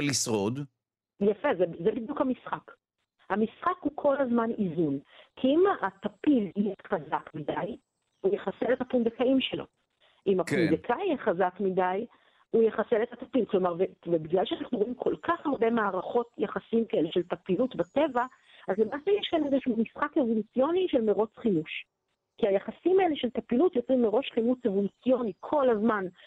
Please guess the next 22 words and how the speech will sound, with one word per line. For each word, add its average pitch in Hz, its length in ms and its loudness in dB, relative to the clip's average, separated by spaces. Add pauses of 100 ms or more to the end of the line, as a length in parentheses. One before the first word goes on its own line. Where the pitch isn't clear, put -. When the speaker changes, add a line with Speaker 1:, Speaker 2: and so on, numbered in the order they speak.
(120)
Speaker 2:
בין 202 200 0
טפיל 208 380 0
לפונדקאי, 165 760 -2 (500)
ואומר 196 440 2 (500)
שמכיוון 185 1080 0
שכל 247 260 -2
אחד 247 220 -2 (400)
אה, 175 680 0
כל - 180 -2
אחד - 220 -4
רוצה 190 340 0
להיות 208 540 0
יותר 220 400 -2
עמיד 208 260 0 (220)
כל 208 220 0
הזמן, 202 320 -2 (160)
והשינויים 196 500 -2
האבולוציוניים 277 720 -2 (340)
נותנים 233 280 -2
יתרון 320 500 0
למי 208 160 2
שמפתח 208 520 0